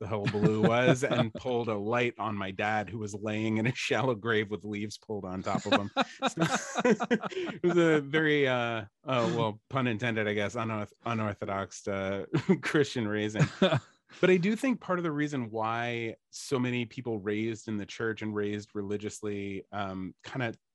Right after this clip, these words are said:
Speaker 1: tend to gravitate towards these things, 'cause we're taught at an early age that there's, like, a Holy Spirit, that there's,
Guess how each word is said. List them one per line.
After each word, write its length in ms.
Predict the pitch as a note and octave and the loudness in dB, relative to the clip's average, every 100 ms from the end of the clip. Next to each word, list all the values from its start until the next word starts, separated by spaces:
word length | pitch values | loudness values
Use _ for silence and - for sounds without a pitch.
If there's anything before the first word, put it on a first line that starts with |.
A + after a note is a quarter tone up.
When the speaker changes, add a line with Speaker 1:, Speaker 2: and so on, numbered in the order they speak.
| - | -14
Speaker 1:
tend 200 | - C3 | -6 -6
to 60 | A2+ | -4
gravitate 480 | G2 A2+ C3 C#3 | -4 -4 -4 -6
towards 200 | B2 A#2 | -6 -6
these 120 | A2 G#2 | -8 -6
things, 200 | B2+ - | -6 -6
'cause 160 | C#3+ | -6
we're 80 | F3+ | -6
taught 340 | F#3 E3 F#3 | -4 -6 -6
at 140 | C3+ C#3 | -4 -4
an 140 | B2+ | -2
early 240 | B2+ B2+ F#2 | -2 -4 -2
age 320 | A#2+ C3+ G2+ | -2 -4 -4
that 160 | G#2+ | -6
there's, 240 | A2 G#2+ G#2 | -4 -4 -2
like, 240 | G#2+ G2+ - | -4 -6 -10
a 60 | F2+ | -10
Holy 340 | G#2+ A2 A2+ | -6 -4 -4
Spirit, 560 | - G#2+ B2 G#2 D2+ - | -6 -6 -4 -4 -6 -6
that 160 | G#2 | -4
there's, 380 | A2+ G#2+ G#2+ | 0 0 0